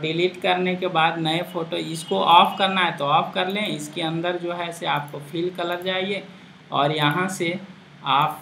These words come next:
फ़ोटोज़ यहाँ से ले सकते हैं, जो भी फ़ोटोज़ हैं यहाँ पे। तो इस तरह से टाइल्स में आ रहा है क्योंकि ये फ़ोटो छोटा है, स्टेज में फिट हो जाएगा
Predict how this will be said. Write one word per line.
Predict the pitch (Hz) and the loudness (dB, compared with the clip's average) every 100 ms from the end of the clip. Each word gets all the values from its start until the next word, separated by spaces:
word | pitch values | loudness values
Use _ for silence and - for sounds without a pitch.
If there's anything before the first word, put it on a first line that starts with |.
| - | -10
फ़ोटोज़ | 156 151 170 165 160 | -6 -4 -4 -4 -2
यहाँ | 143 143 | -2 -2
से | 147 160 190 - - - - - | -4 -6 -10 -14 -18 -18 -10 -2
ले | 135 143 | 2 2
सकते | 143 135 - 151 | 0 -6 -8 -10
हैं, | 151 151 | -10 -4
जो | 139 | -4
भी | 135 139 | -2 -4
फ़ोटोज़ | 131 139 123 127 120 | -6 -10 -10 -12 -12
हैं | 120 - - - - - - - - - - - - - - - - - - - - - - - - - - - | -16 -18 -20 -20 -20 -20 -20 -20 -20 -20 -20 -20 -20 -20 -20 -20 -20 -20 -20 -20 -20 -20 -20 -20 -20 -20 -18 -10
यहाँ | 127 120 113 104 | -8 -8 -8 -10
पे। | - 98 - - - - - - | -14 -16 -18 -20 -16 -14 -12 -4
तो | |
इस | 147 151 - | 0 0 0
तरह | 170 165 | 0 0
से | 170 185 196 - - - - | 0 -2 -4 -8 -18 -20 2
टाइल्स | - 147 208 220 | 8 10 10 6
में | 220 208 | 2 4
आ | 190 | 4
रहा | 185 | 6
है | 190 233 | 2 0
क्योंकि | - 190 185 | 0 -2 0
ये | 196 | 0
फ़ोटो | 190 196 185 190 | 0 0 0 0
छोटा | 190 196 185 202 | -2 -2 2 2
है, | 196 196 214 220 165 | 2 0 -2 -4 -8
स्टेज | - 175 185 185 | -2 2 2 0
में | 185 196 196 | -2 -2 -4
फिट | - 180 - | -2 -2 0
हो | 175 | -2
जाएगा | 170 170 180 196 | 0 0 2 -2